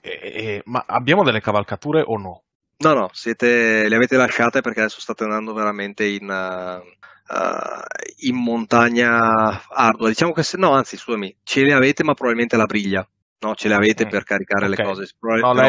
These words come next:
Speaker 2: la
Speaker 1: avre-,
Speaker 2: briglia.
Speaker 1: lei avrebbe frustato le cavalcature, visto che non può frustare le cavalcature, mm, frusta un Enin. <laughs> E poi,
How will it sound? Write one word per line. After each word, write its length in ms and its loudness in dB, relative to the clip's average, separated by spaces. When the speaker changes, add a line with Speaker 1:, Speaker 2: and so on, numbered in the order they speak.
Speaker 2:
la 80 4
Speaker 1:
avre-, 80 -6
Speaker 2:
briglia. 380 -6
Speaker 1:
lei 180 6
avrebbe 320 4
frustato 540 -2
le 120 -2
cavalcature, 640 0
visto 200 -8
che 80 0
non 160 0
può 100 2
frustare 440 2
le 100 4
cavalcature, 840 2
mm, 100 -10
frusta 800 4
un 160 -4
Enin. 360 0
<laughs> 720 0
E 200 6
poi, 120 4